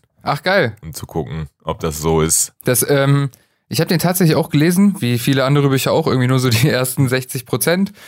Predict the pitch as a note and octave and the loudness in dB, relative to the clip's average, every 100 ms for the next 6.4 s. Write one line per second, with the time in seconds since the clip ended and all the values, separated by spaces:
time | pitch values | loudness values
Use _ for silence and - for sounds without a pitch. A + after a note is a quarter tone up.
0 | - - - B2+ C3 C3 C#3 B2 D#3 C#3+ | -20 -20 -8 0 2 2 0 0 0 0
1 | A2 C3 F3 A2+ A2+ G#2 B2+ A#2 A#2 A#2 | 0 -2 -2 0 0 2 0 2 0 2
2 | A2+ A#2+ A2+ A2+ A#2+ E3 - A2 A#2+ A#2+ | 2 2 2 2 2 0 -2 0 2 0
3 | B2+ D3+ - D3 D3 C#3 C3 C#3 C#3 B2 | 0 -2 0 -2 0 0 2 2 0 -2
4 | - A#2+ C#3+ D3 C3+ B2 A#2 A#2 B2+ B2 | -2 -2 0 2 0 -2 -2 2 2 2
5 | B2+ D3 C#3+ C3 B2+ C3 C#3+ C#3 C3+ B2 | 2 0 0 0 0 2 2 2 0 0
6 | D#3 D#3+ A#2 C3 | -2 0 0 -2